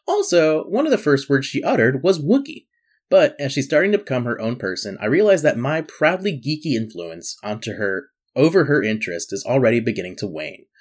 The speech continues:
So what should I do about her favorite new show? Do I buy her dusty Barney toys in a local flea market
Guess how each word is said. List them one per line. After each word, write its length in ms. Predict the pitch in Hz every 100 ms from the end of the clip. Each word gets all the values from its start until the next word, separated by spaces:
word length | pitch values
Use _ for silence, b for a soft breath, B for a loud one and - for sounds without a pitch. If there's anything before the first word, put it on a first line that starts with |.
| B B B
So 140 | - 254
what 100 | 311
should 180 | -
I 40 | 302
do 260 | 190 226
about 240 | 110 98 104
her 100 | 113
favorite 440 | - 127 135 139
new 160 | 110 117
show? 420 | - 95 - - _ _
Do 100 | 113
I 80 | 113
buy 240 | 113 120
her 180 | 113 120
dusty 460 | - 104 - - 113
Barney 400 | 107 101 120 120
toys 400 | - 143 143 131
in 80 |
a 60 | 95
local 300 | 95 107 104 -
flea 140 | 120
market 420 | 147 160 180 180